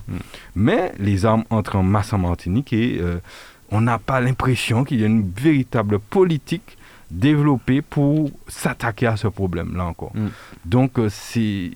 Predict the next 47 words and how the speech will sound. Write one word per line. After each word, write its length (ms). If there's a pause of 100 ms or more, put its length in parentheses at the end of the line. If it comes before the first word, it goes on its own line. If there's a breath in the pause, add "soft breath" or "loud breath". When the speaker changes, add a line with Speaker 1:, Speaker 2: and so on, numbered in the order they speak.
(100)
Speaker 2:
ça 160
interpelle 480
et 60
les 100
citoyens 280
me 140
disent, « 160
Mais 120
pourquoi ? » 440 (280 loud breath)
On 100
a 20
l'impression 320
qu'il 120
y 20
a 40
deux 140
poids, 180
deux 140
mesures. 460
Alors, 260 (320 loud breath)
euh, 140
cent 300
gendarmes 520
pour 500
évacuer 960
des, 200
des, 220
de-, 200
devant 360
des 200
hôpitaux 420
des, 300 (340 loud breath)
des 60
grévistes. 580 (300 loud breath)
Et 80
puis 160
là, 320 (400)
on 60
a 100
l'impression 300
qu'on 80
ne 40
voit 140
jamais 180
de 60
gendarmes, 400
là. 80